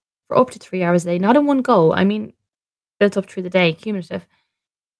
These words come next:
you visit your optician and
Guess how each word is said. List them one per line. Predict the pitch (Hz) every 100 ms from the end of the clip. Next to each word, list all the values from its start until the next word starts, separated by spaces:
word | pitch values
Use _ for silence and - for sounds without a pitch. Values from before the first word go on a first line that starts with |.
| -
you | 190
visit | 240 277 285
your | 220
optician | 175 - 170 - 175 160 _ _ _ _ _ _ _ _ _ _ _ _ _ -
and | 185 175 180 190 -